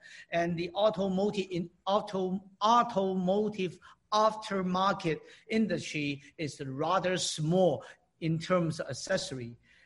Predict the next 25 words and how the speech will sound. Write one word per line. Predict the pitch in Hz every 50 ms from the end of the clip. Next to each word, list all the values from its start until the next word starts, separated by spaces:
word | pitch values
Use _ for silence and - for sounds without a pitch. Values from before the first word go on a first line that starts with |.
| _ -
We're | 160 170 170
not | 170 170 180 196 220 226 -
a | 180 170 165 160 151
categorized | - - 202 196 180 156 147 151 139 139 143 143 143 - 160
as | 143 135 - -
a, | 143 135 139 135 131 - - _ _ _ _ _
the | - 147
rim | 147 147 170 214 226 220 190 160 156 160 -
of | 147 135 139
the | 127
tire | - - - 180 185 190 196 202 196 196 196 196 190 196 202 - -
or, | 165 160 170 175 180 - - - - -
uh, | 160 156 - -
or | 175 185 185 185
s-, | 170 - - -
uh, | 170 151 - - - 165
uh, | 147 151 147 - - - - _ _ -
bumpers | 226 233 233 226 - - 208 208 208 208 175 - - -
or | 170 175 190 180 - - - - -
fenders. | - 233 240 233 233 208 220 214 214 214 214 - - - - - _ _ _ _ _ _ _ -
Uh, | 170 160 170 165 -
interior | - 196 196 202 196 196 - - 277 302 311 302 262 208 180 180 196 -
accessories | 160 139 - 214 208 208 - 160 156 143 131
very | 147 143 151 165 175 180 170
small. | - - 160 151 170 165 147 131 -